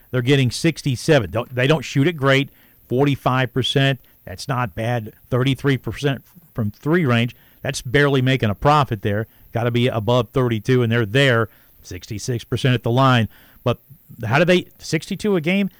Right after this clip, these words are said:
Holding teams to forty-one percent from the field, twenty-nine percent from three-point range, and they got about eight guys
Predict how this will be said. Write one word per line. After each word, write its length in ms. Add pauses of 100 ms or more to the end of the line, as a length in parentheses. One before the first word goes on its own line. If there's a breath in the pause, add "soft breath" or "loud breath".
(260 soft breath)
Holding 260
teams 240
to 80
forty-one 640
percent 420
from 120
the 80
field, 340 (280 soft breath)
twenty-nine 600
percent 400
from 140
three-point 560
range, 320 (320 soft breath)
and 160
they 160
got 180
about 320 (120)
eight 360 (180)
guys 600